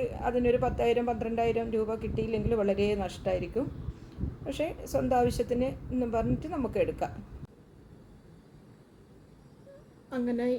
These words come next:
ഈ സാരിയുടെ കംപ്ലീറ്റ്, അതായത് മേലത്തെ പോർഷൻസ് കംപ്ലീറ്റും മുന്താണിയും സെയിം ഡിസൈനിലാണ് ചെയ്യുന്നത്. അതുകൊണ്ട് തന്നെ ഡിസൈൻ മാറ്റുന്നില്ല, ഒരേ ഡിസൈനിലാണ് ചെയ്യുന്നത്.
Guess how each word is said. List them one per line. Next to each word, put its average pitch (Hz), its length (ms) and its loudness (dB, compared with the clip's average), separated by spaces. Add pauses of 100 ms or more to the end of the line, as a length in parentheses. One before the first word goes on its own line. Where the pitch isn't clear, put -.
(140)
ഈ - 80 -2
സാരിയുടെ 214 720 -4 (720)
കംപ്ലീറ്റ്, 247 600 2 (340)
അതായത് 220 320 -2
മേലത്തെ 214 500 0 (300)
പോർഷൻസ് 208 580 -2
കംപ്ലീറ്റും 196 600 0 (680)
മുന്താണിയും 202 680 2 (720)
സെയിം 277 560 4 (100)
ഡിസൈനിലാണ് 185 760 -2
ചെയ്യുന്നത്. 175 420 -2 (560)
അതുകൊണ്ട് 240 340 2
തന്നെ 240 260 2 (240)
ഡിസൈൻ 247 340 2
മാറ്റുന്നില്ല, 220 600 0 (200)
ഒരേ 214 280 6
ഡിസൈനിലാണ് 220 800 -2 (500)
ചെയ്യുന്നത്. 175 360 2